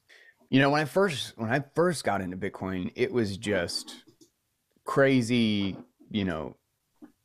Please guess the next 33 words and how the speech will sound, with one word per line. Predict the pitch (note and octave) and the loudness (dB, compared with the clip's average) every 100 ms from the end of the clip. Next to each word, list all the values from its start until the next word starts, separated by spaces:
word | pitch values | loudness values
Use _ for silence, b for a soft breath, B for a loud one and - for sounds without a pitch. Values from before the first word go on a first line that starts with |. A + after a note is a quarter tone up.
| _ | _
libertarian | - A2+ A#2 A2 A#2+ G#2+ G2 F#2+ | 0 2 2 2 2 4 0 -4
anarchist | D#2+ F#2 F2+ - F2+ - | -4 -4 -6 -6 -8 -8
utopia. | F#2+ - F2+ - - - - b b b b b b _ | -10 -8 -8 -6 -10 -12 -18 b b b b b b _
Like, | F2+ F2 - _ _ _ - | 0 0 -2 _ _ _ -10
before | E2+ G2 C3+ C3+ | -8 0 4 4
I | |
really | A#2+ B2+ B2+ A#2+ | 2 2 2 2
understood | A#2 A2 - A#2 G#2+ | 0 -2 -2 0 2
anything | G#2+ G2 F#2+ | 0 -2 -6
about | E2+ G#2 G2+ G2+ | -2 0 2 0
it, | F2 - _ _ _ | -2 -4 _ _ _
I | G2+ G#2 | 0 0
was | F#2 - | 0 -2
certain | - A2 F2+ F2+ D#2+ - | 0 0 0 -6 -8 -6
it | F#2 F#2+ | -6 -4
was | F#2+ F#2 | -4 -4
gonna | F#2 D#2+ | -6 -8
replace, | E2+ G2+ F2 - | -8 -2 -2 -2
it | |
was, | F#2 F#2 - | -6 -6 -6
it | G#2+ | -6
was | F2 F2 | -6 -6
just | F#2+ - | -8 -6
the | G2 | -8
thing | - F#2+ | -2 0
that | F2 | 0
was | E2+ | -4
gonna | E2 - | -8 -8
fix | - G2+ - | -6 -4 -4
the | D#2 | -2
whole | F2+ | -2
freaking | - G2+ E2+ D#2 | 0 -2 -2 -4
world. | D#2+ D2+ G#1+ - | -2 -2 -4 -8